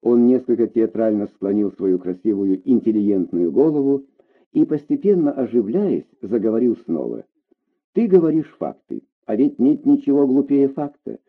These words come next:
Глупо, как факт. Не помню, кто первым сказал это, кажется, Лаплас. Чтобы разглядеть в облачке факта его суть, нужно не только зрение, но и знание.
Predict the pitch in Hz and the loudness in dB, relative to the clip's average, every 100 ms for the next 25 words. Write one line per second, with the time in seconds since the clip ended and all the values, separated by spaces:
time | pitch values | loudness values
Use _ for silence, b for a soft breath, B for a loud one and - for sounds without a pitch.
0 | _ - 110 117 156 220 165 - 127 - | _ -8 -2 4 4 4 -2 -4 -10 -10
1 | 82 71 _ _ _ _ _ _ _ 139 | -12 -12 _ _ _ _ _ _ _ 0
2 | 165 151 98 90 95 156 143 - 240 208 | 2 2 2 0 -2 -6 -4 -2 0 2
3 | 127 - 113 98 92 - 90 - 107 - | 2 0 -4 -4 -4 -6 -8 -10 -12 -18
4 | _ _ 113 120 120 123 120 135 147 165 | _ _ -4 -4 -4 -2 -2 -2 -6 -6
5 | - _ _ _ _ _ _ _ 107 113 | -10 _ _ _ _ _ _ _ -4 2
6 | 127 127 110 139 127 117 180 131 - _ | 2 2 0 0 0 4 4 4 -2 _
7 | _ - - 147 175 139 139 139 131 120 | _ -16 -8 0 0 2 -2 0 -2 -2
8 | 151 151 - - 82 82 104 90 - 156 | -4 -8 -8 -6 -2 -2 -4 -6 -4 -2
9 | 156 - _ _ b b b 135 135 151 | -2 -4 _ _ b b b 0 2 4
10 | 151 151 143 170 170 160 156 143 101 76 | 4 2 2 2 2 -2 2 2 2 0
11 | 65 98 139 147 120 120 160 165 107 71 | -4 -2 0 0 0 2 2 2 0 -2
12 | 60 | -4